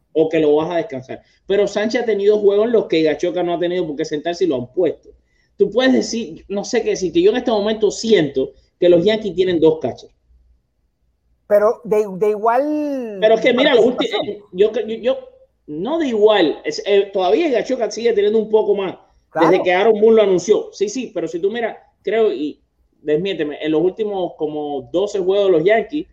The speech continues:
Speaker 2: Ujú.
Speaker 1: Higashioka ha, ha recibido como siete o ocho y
Speaker 2: Sí.
Speaker 1: Sánchez los otros.
Speaker 2: Los
Speaker 1: No
Speaker 2: otros.
Speaker 1: es que en los últimos doce juegos Higashioka ha recibido diez juegos, un ejemplo,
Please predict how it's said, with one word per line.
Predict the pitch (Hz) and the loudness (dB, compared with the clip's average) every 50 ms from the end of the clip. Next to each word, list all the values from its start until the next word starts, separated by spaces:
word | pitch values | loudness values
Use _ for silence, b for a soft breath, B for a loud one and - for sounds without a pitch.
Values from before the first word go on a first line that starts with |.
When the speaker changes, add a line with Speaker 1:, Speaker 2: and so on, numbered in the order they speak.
| _ - | _ -18
Speaker 2:
Ujú. | 120 135 143 156 180 185 _ _ _ _ _ _ _ - - - | -14 -12 -10 -10 -12 -14 _ _ _ _ _ _ _ -16 -4 2
Speaker 1:
Higashioka | 185 185 185 175 165 - 214 208 214 208 | 4 4 4 4 4 2 2 2 2 0
ha, | 208 208 208 - - 170 | 0 0 -2 -2 -4 -6
ha | 175 | -4
recibido | 185 180 - 190 190 202 170 | -4 -4 -2 0 0 0 0
como | 180 165 170 160 156 151 143 | -2 -4 -2 -2 -2 -2 -4
siete | - - 190 202 208 208 202 | -6 -2 0 2 2 2 2
o | 170 175 | 0 2
ocho | 202 220 214 214 - 143 143 - - - - | 2 2 0 0 -2 -4 -4 -4 -4 0 0
y | 220 | 0
Speaker 2:
Sí. | 196 | 0
Speaker 1:
Sánchez | 160 165 160 180 156 | 0 -4 -4 -4 -4
los | 143 143 | -2 0
otros. | 202 226 226 - 123 - _ _ _ - | 0 0 -2 -2 -6 -10 _ _ _ -10
Speaker 2:
Los | 165 170 - | -8 -6 -2
Speaker 1:
No | 196 | 0
Speaker 2:
otros. | 180 185 190 | 0 0 0
Speaker 1:
es | - | 2
que | 240 220 | 4 6
en | 202 | 8
los | 175 | 8
últimos | 202 208 214 220 208 185 170 190 | 8 6 6 4 2 4 4 4
doce | 214 214 214 208 | 4 4 4 2
juegos | 190 196 220 226 208 | 2 4 4 4 4
Higashioka | 185 165 196 190 180 196 185 175 165 | 2 0 -4 -6 -6 -4 -4 -4 -6
ha | - - 165 170 175 180 175 | -6 -6 -6 -4 -4 -4 -4
recibido | 175 170 156 156 165 185 185 175 156 | -6 -6 -6 -2 -2 0 0 2 2
diez | 165 180 190 180 151 | 2 2 2 2 2
juegos, | 147 170 165 147 135 131 | 0 -2 0 0 0 -2
un | 135 | -2
ejemplo, | 147 160 151 131 120 113 110 | -6 -8 -8 -8 -10 -14 -16